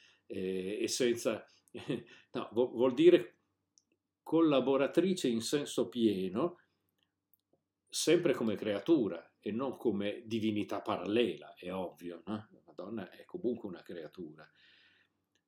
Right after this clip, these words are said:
Anche noi, nel nostro piccolo, siamo collaboratori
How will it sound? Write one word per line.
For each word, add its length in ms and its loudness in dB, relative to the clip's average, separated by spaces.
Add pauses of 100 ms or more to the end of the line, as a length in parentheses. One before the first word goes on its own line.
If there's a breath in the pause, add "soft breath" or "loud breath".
(120)
Anche 340 2
noi, 520 6 (100)
nel 180 -4
nostro 420 -2
piccolo, 500 -4
siamo 440 -2
collaboratori 1200 -2